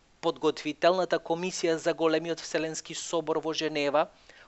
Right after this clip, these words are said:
утврди само два термина за црковната состојба: автокефалија и автономија. Трето нема.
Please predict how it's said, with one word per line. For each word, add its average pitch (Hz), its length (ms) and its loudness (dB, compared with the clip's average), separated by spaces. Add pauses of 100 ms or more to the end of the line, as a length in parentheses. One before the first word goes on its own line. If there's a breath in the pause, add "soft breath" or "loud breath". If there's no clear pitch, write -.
утврди 214 520 4
само 202 340 2
два 180 400 6
термина 180 600 0
за 147 160 -2
црковната 131 760 -2
состојба: 101 600 -10 (360 loud breath)
автокефалија 240 1080 2 (320)
и 214 160 4
автономија. 160 800 -2 (480 soft breath)
Трето 247 320 0
нема. 127 280 -4